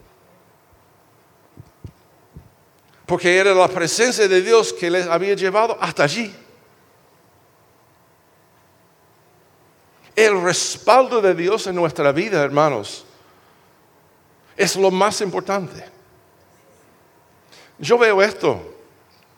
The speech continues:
Cada vez que yo vengo aquí, yo veo más gente. Y yo tengo que recordarme del año ochenta, cuando yo vine aquí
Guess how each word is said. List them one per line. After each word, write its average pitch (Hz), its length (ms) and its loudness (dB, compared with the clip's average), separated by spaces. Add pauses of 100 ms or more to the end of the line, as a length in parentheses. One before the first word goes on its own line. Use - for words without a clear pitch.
(960)
Cada 190 220 2
vez 196 100 4
que 175 140 -6
yo 170 120 -4
vengo 185 300 2
aquí, 190 220 -2
yo 175 120 0
veo 165 140 -4
más 160 160 -4
gente. 135 540 -6 (1200)
Y 165 100 -4
yo 165 160 8
tengo 233 320 2
que 180 200 -4
recordarme 170 960 0 (1900)
del 156 340 0
año 196 280 2
ochenta, 202 460 0
cuando 156 240 -8
yo 180 160 2
vine 214 260 -2
aquí 196 340 -4